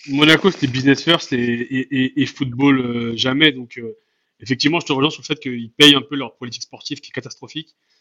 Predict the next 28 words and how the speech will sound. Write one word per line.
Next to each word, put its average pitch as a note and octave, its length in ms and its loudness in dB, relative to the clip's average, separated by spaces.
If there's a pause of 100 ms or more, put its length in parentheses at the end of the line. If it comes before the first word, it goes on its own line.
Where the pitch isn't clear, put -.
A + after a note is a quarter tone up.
(340)
Je A2+ 40 -18
me - 20 -12
souviens C#3 120 -14
que D3+ 80 -2
l'année C#3+ 140 6
dernière, D3 340 6
quand C#3 80 -14
on - 20 -12
faisait B2 100 -12
des C3 80 -10
podcasts, C#3 440 2
j'avais B2 140 -10
déjà C3 160 -8
dit C3 100 -4
que - 40 -12
je - 60 -12
trouvais B2+ 260 -6
que B2 60 -14
ça B2+ 80 -14
ressemblait B2+ 320 -12
à B2+ 100 -2
rien, D3 140 -2
qu'ils C#3+ 180 -10
méritaient, C3 640 -4
méritaient B2+ 340 -6
leur C3+ 140 -6
destin, B2+ 480 -12
euh, A#2 160 -20